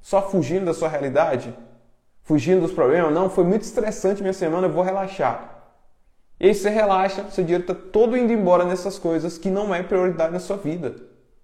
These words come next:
"Bruno, o que é que eu tenho que focar? Onde eu tenho que focar os meus custos?" Você tem que focar naquilo que realmente é prioridade. Alimentação. Alimentação, eu tô falando alimentação realmente da casa. É prioridade?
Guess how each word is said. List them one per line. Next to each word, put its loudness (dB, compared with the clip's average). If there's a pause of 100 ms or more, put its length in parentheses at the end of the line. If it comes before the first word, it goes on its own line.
(560)
"Bruno, 6
o 2
que 2
é 2
que -2
eu 0
tenho -2
que -4
focar? -2
Onde 4
eu 0
tenho 0
que -8
focar 4
os 4
meus 2
custos?" 0 (300)
Você -4
tem 0
que -6
focar -4
naquilo 0
que -2
realmente -2
é -2
prioridade. 0 (560)
Alimentação. 2 (200)
Alimentação, 2
eu -2
tô -14
falando -4
alimentação -4
realmente 0
da -6
casa. -2 (840)
É 10
prioridade? 0